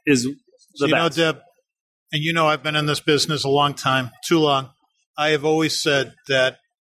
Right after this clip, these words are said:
Speaker 2: equipment doesn't solve problems, people solves problems, and,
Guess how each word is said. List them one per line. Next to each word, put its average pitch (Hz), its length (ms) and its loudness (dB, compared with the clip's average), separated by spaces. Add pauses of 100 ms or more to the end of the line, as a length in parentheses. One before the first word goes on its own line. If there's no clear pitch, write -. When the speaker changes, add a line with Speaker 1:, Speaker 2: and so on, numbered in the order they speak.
(140)
Speaker 2:
equipment 160 440 -2
doesn't 139 300 -2
solve 143 320 0
problems, 135 540 -2 (120)
people 156 240 -2
solves 131 340 0 (100)
problems, 131 640 -2
and, 127 220 -6